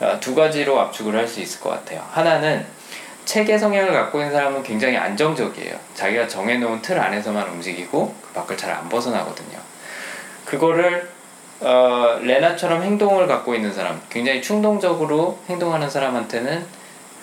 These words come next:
그 안정감이 좋아 보일 수도 있을 것 같다는 생각이 들더라고요. 반대로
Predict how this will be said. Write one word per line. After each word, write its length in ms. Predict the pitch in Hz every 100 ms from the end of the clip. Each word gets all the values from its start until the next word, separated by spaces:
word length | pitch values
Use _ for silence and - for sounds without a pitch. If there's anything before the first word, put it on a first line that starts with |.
| - 110
그 160 | 135
안정감이 680 | 107 107 123 143 131 120 113
좋아 260 | - 117 131
보일 180 | 113 107
수도 300 | 104 101 92
있을 220 | - -
것 120 | 117
같다는 360 | 87 - 90 92
생각이 320 | 110 107 101
들더라고요. 520 | 92 87 85 - - - - -
반대로 600 | 110 120 131 151 196